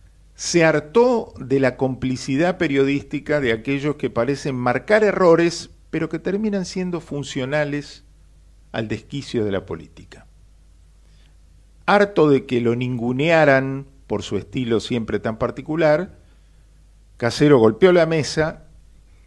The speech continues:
y representó a miles y miles de argentinos que también están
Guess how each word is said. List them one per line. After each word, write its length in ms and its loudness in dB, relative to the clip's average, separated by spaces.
y 140 0
representó 960 2
a 80 4
miles 480 0
y 80 -2
miles 300 -2
de 60 2
argentinos 500 -4
que 120 -6
también 360 -6
están 420 -6